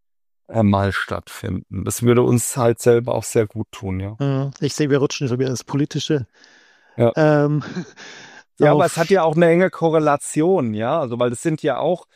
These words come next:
Speaker 1: äh, äh, ähm, Führungskräfte, ähm, mit,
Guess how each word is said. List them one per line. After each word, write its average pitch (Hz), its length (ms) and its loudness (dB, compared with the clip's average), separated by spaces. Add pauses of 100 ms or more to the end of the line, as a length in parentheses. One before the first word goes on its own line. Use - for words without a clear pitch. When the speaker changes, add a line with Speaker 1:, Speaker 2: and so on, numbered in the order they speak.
(320)
Speaker 1:
äh, 127 280 -2
äh, 123 680 -4
ähm, 113 440 -6 (320)
Führungskräfte, 123 1500 0
ähm, 120 340 -2
mit, 120 420 -2